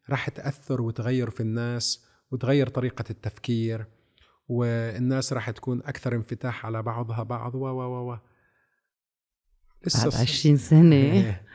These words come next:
Speaker 1: لسه صبي صغير كنت وقتها. عبد الرحمن بخبرته طلع فيي، جأرني بابتسامة هيك حلوة.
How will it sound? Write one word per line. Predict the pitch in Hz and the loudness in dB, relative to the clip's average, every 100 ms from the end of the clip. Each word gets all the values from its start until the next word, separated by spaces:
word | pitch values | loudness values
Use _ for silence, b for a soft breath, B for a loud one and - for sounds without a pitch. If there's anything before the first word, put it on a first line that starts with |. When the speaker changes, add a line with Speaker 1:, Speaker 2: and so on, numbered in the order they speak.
| B B B | B B B
Speaker 1:
لسه | 160 - | 2 4
صبي | 175 175 160 | 4 6 6
صغير | - 131 170 123 | 6 6 8 6
كنت | - 117 110 | 4 2 2
وقتها. | 117 135 - 110 104 101 - _ b b b b b | 0 0 0 0 -2 -4 -14 _ b b b b b
عبد | 127 123 | -2 0
الرحمن | 135 143 - 156 127 | 2 0 0 2 2
بخبرته | 107 147 123 117 113 107 | 0 -2 0 0 0 -6
طلع | - 131 120 98 | -2 0 0 0
فيي، | 98 120 101 101 98 _ _ _ _ _ _ - | -4 -2 -2 -4 -8 _ _ _ _ _ _ -6
جأرني | 104 107 117 110 | -2 0 0 0
بابتسامة | 101 101 - - 107 101 | -2 -6 -6 -4 -4 -4
هيك | 95 95 - | -4 -6 -6
حلوة. | - 101 92 95 | -4 -4 -4 -6